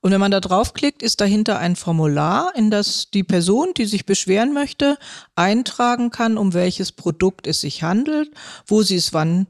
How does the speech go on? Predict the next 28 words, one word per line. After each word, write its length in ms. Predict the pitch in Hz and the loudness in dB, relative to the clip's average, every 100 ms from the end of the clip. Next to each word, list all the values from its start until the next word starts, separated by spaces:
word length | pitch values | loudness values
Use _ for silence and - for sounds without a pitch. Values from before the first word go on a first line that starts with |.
| - | -4
gekauft 680 | 165 156 190 208 277 - - | -6 -4 0 2 2 -2 -4
oder 200 | 170 151 | -2 -2
gesehen 560 | 156 143 196 247 302 277 | -2 -2 -2 -2 -2 -2
hat 220 | 285 - - | -2 -4 -2
und 180 | 208 - | -2 2
was 140 | 185 | 0
sie 80 | 214 | 0
konkret 540 | - 180 - 175 175 | 0 -2 0 -2 -4
ärgert. 640 | - 127 127 - - - - - - - - - | -4 -6 -4 -8 -10 -14 -18 -20 -20 -20 -14 -2
Dann 200 | 208 233 | 0 2
brauchen 400 | 233 240 233 220 | 2 2 2 0
wir 120 | 196 | 0
noch 180 | 190 - | 0 -2
die 140 | 180 | -8
Belege 560 | 156 156 147 175 208 254 | -4 -2 0 0 -2 -4
für 160 | 240 | -4
den 180 | 233 226 | -2 -4
Ärger, 460 | 190 202 220 233 226 | -2 -4 -2 -4 -4
zum 180 | - | -6
Beispiel 680 | 165 165 165 - 165 160 160 - | -4 -4 -6 -8 -4 -4 -4 -8
Fotos 480 | - 196 208 208 | -6 -2 0 0
von 160 | - 160 | -2 -4
der 140 | 147 | -4
Verpackung, 840 | - 151 - 220 - 240 233 247 - - - - - | -6 -12 -6 -6 -4 -2 0 -2 -6 -16 -20 -20 -10
dann 240 | 165 165 165 | -4 -2 -2
Angaben 560 | 160 165 156 151 151 | -2 0 0 -2 -4
zur 180 | - 139 | -6 -8
Person 580 | 147 135 196 254 330 | -6 -2 0 0 -2